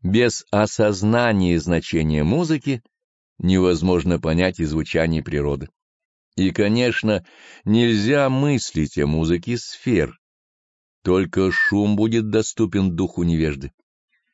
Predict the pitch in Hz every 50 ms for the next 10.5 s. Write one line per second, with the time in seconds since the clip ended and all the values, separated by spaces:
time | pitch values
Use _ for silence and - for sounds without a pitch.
0 | _ _ _ _ _ _ _ _ _ _ - 104 107 107 101 - - 110 104 101
1 | 101 101 101 95 110 110 101 - - 143 175 185 175 147 165 156 156 151 147 147
2 | 143 135 143 131 - _ - 113 110 101 - - _ _ _ _ - 82 87 78
3 | 78 76 78 - - 82 80 85 92 92 87 85 78 - _ _ _ _ _ -
4 | - 127 120 113 85 - 95 92 - - - 78 73 80 80 78 73 71 71 67
5 | - _ _ _ _ _ _ _ _ _ _ _ _ _ - 80 90 139 190 208
6 | 196 170 - 180 175 165 160 160 151 - 139 139 143 143 139 - - 170 190 202
7 | 175 - 170 170 170 160 156 131 107 85 80 76 73 - - _ _ - - _
8 | - 92 98 104 107 104 101 95 95 101 104 104 110 131 170 196 180 170 165 180
9 | 185 175 165 - 175 175 170 165 - - 156 147 135 131 139 139 127 - - -
10 | 123 117 113 104 98 101 98 87 78 64